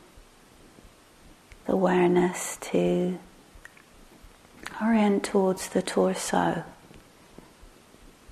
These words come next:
the whole of the torso, the front and the back and the sides.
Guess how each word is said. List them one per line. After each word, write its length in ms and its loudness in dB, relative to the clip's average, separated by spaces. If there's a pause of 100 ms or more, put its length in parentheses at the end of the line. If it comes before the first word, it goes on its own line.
(440)
the 80 -4
whole 460 2
of 160 -4
the 80 2
torso, 800 0 (1900)
the 100 -8
front 800 0
and 200 4
the 60 -2
back 600 0 (720)
and 180 4
the 40 -2
sides. 840 0